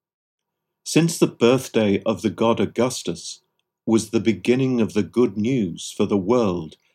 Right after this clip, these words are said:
that came by reason of him." The inscription tails off into broken stone. But the important point to recognize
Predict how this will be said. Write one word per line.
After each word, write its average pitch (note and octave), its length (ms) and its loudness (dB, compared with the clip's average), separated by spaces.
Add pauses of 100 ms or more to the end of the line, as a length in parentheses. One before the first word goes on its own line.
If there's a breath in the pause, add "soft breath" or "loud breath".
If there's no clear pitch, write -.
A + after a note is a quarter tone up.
(120)
that A#2 180 0
came B2+ 380 0
by G#2 180 0
reason G2+ 460 -2
of F#2 140 -6
him." G2+ 340 -4 (1800)
The A#2 100 2
inscription A#2 640 0
tails A2 400 2
off A#2 280 0
into F#2+ 240 -4
broken G2+ 400 -2
stone. F#2+ 540 -6 (960)
But A#2+ 140 2
the C#3 100 4
important C3+ 500 2
point A#2 220 0
to - 100 -6
recognize G2 800 -2